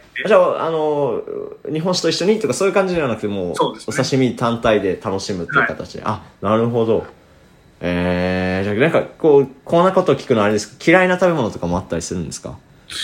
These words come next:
Speaker 2: 嫌いなた-、あの、セロリはあんま食べれないですね。
Speaker 1: あ、セロリ食べれない。
Speaker 2: はい。
Speaker 1: はい。なんかセロリで、なんか嫌な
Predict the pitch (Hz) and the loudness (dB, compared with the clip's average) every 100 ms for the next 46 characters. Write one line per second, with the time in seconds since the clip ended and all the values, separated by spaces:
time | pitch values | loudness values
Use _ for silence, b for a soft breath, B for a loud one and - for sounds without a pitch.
0 | - 247 202 539 269 262 254 254 247 220 | -2 2 4 4 2 -2 0 0 2 2
1 | 170 170 254 330 269 151 127 147 135 131 | 2 2 0 2 0 -2 -4 -4 -4 -4
2 | 127 107 101 - 110 - 220 175 107 - | -4 -4 -8 -6 -4 4 6 6 4 -2
3 | 107 107 107 104 - - _ _ _ 143 | -2 0 0 -2 -10 -20 _ _ _ -6
4 | 107 90 98 90 78 73 - _ - 139 | -6 -6 -6 -6 -6 -12 -20 _ -6 -4
5 | 123 175 180 151 127 110 98 - 92 120 | -2 0 4 4 4 2 0 -6 -2 2
6 | 107 113 113 101 120 135 113 90 | 4 2 -2 0 4 4 2 -2